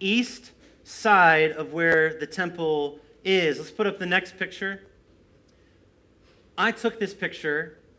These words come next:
of the temple wall. That's the east temple wall. I took this from the garden. If you've heard of the Wailing Wall, where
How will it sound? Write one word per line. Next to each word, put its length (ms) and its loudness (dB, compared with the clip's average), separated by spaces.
of 320 0
the 120 -6
temple 340 -6
wall. 120 0
That's 220 0
the 140 -18
east 420 -12
temple 400 -6
wall. 520 -8
I 120 0
took 260 -6
this 160 -8
from 240 -8
the 60 -8
garden. 300 -12
If 80 -20
you've 120 -10
heard 180 0
of 60 -6
the 100 -2
Wailing 420 0
Wall, 480 -4
where 600 0